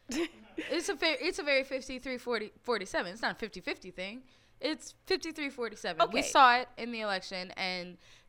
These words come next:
Speaker 2: that, that was a stat called out by the studio audience today.
Speaker 1: Okay.
Speaker 2: Again,
Speaker 1: Thank
Speaker 2: they
Speaker 1: you,
Speaker 2: are on
Speaker 1: studio.
Speaker 2: fire today. Um,
Speaker 1: <laughs>
Speaker 2: but I think, I think you're right.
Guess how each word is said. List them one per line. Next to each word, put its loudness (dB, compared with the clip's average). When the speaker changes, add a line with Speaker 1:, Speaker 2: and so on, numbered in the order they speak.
Speaker 2:
that, 4
that 10
was -2
a -14
stat -4
called -4
out -2
by -2
the -14
studio -6
audience -4
today. -6
Speaker 1:
Okay. -4
Speaker 2:
Again, -8
Speaker 1:
Thank 2
Speaker 2:
they -4
Speaker 1:
you, 2
Speaker 2:
are 2
on 0
Speaker 1:
studio. 2
Speaker 2:
fire 4
today. -2
Um, -2
Speaker 1:
<laughs> -16
Speaker 2:
but 4
I 6
think, -4
I 6
think -8
you're -4
right. 2